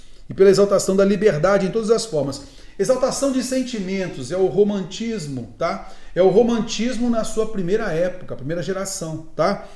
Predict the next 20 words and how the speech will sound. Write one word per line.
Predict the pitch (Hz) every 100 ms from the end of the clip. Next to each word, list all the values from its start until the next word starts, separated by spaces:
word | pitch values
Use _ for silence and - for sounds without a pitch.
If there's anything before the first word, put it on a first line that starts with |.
| - -
Então | 135 185
aqui | 190 - 170
nós | 190 175
temos | 165 180 185
o | 180
romantismo. | 170 196 196 - 165 127
Depois | 127 - 175 208 226 156 - - - - -
a | 131
gente | 165 170
vai | 156
verificar | 165 160 151 139 160 165 123 - - - -
o | 143 160 156
romantismo | 139 180 160 - - 185 185 127 143 120 - - - -
já | 107 185 180 143
bem | 117 185 208
engajado, | 175 156 127 160 185 165 - 127 120 -
né? | 139 147 - - - -
Com |
a | 151
questão, | 151 139 - 160 170 160